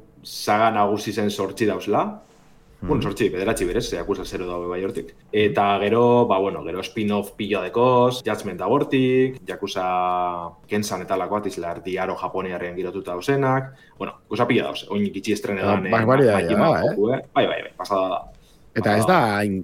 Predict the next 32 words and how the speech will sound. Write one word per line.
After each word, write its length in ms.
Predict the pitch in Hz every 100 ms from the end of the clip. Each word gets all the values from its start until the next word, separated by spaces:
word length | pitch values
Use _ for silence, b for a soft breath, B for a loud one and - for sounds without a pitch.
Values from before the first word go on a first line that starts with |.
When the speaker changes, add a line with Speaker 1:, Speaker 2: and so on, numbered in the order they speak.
| -
Speaker 2:
hain 200 | 113 107
zarra, 400 | - 139 131 113
ez? 100 | 160
Osea, 220 | 117 120
dia, 200 | 107 127
azkenengo 440 | 117 - 127 131 135
urte 240 | 131 147 131 123 120
zainbestetan. 720 | 110 104 104 151 131 95 87 80 b -
Osea, 160 | 101 104
oso 120 | 127
konprimatuta 640 | 131 107 110 107 95 98
dagoela, 260 | 95 123 135
ez 80 | 123
da 220 | 135 123
Final 300 | 113 120 117
Fantasy 300 | 107 104 104 107
bat 140 | 95
bezala, 300 | 90 131 110
ba, 140 | 101 101 98 b b b _ -
azkenean, 440 | 107 - 113 113 113
eh, 80 |
urte 360 | 113 107 - 117
askotan, 1040 | 113 113 - - - - 139 139 151 165 143
ba, 80 |
joku 240 | 104 113 110
asko, 300 | 113 - 98
bale, 140 | 113 98
baina 240 | 92 90
eske 160 | - 85
hau. 140 | 104 113
<laughs> 40 | - 127 - - B B B
Speaker 1:
Bai, 140 | -